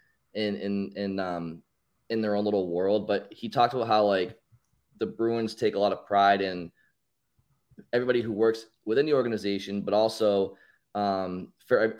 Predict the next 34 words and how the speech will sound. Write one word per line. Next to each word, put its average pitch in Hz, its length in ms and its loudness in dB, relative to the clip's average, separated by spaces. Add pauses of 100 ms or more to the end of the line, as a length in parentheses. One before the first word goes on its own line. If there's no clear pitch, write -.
for 110 100 0
everybody 104 340 2
outside 104 360 2
of 107 60 -2
the 104 40 -2
organization, 92 560 -6
like 90 140 -8
fans 98 520 -2
and 90 120 -12
family 98 420 -4
and 85 100 -8
friends 95 680 -4
who, 98 400 -2 (160)
you 107 100 -6
know, 87 140 -2
make 101 240 -2
everything 92 320 -2
worthwhile, 90 680 2 (300)
and 101 140 -2
that 101 160 0
they're 101 120 2
not 101 460 0 (840)
oblivious 107 580 0
to 101 260 -2
the 95 120 -4
fan 98 340 -4
support 95 320 -4
on 92 100 -4
the 90 60 -8
road 92 280 -6
games 90 400 -6
and 92 120 -4
at 92 120 -6
home, 95 360 -6